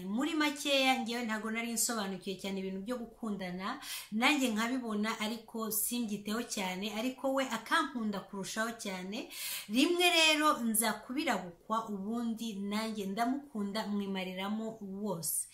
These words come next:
Biza kugera aho ngaho rero nza gutwara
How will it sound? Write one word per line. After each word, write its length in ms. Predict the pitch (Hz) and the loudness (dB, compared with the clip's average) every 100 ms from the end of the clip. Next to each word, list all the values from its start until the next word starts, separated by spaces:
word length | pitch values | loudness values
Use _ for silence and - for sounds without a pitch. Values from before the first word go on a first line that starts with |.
| - - - | -12 -10 -6
Biza 360 | - 285 302 294 | 6 8 10 8
kugera 300 | 294 277 269 | 6 6 8
aho 180 | 285 320 | 8 8
ngaho 260 | 294 294 | 8 10
rero 400 | 285 277 269 269 262 262 | 8 8 6 4 4 2
nza 280 | 294 196 | 0 0
gutwara 720 | 190 - - - 220 190 190 | -2 -10 -16 -2 0 2 -2